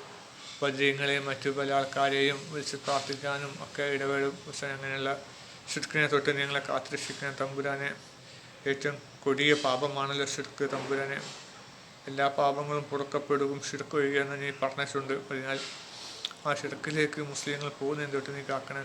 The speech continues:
തമ്പുരാനെ. അവരുടെ തെറ്റുകൾ നീ അവർക്ക് ബോധ്യപ്പെടുത്തി കൊടുക്കണേ തമ്പുരാനെ. ആമീൻ.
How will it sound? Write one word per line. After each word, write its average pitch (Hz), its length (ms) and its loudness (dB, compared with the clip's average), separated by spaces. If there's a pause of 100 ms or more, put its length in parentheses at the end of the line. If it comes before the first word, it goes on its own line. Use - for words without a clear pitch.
തമ്പുരാനെ. 135 420 -4
അവരുടെ - 1000 -6
തെറ്റുകൾ 143 400 2
നീ 143 80 0
അവർക്ക് 139 280 0
ബോധ്യപ്പെടുത്തി 139 580 0
കൊടുക്കണേ 139 280 -2
തമ്പുരാനെ. 135 760 0
ആമീൻ. 139 400 0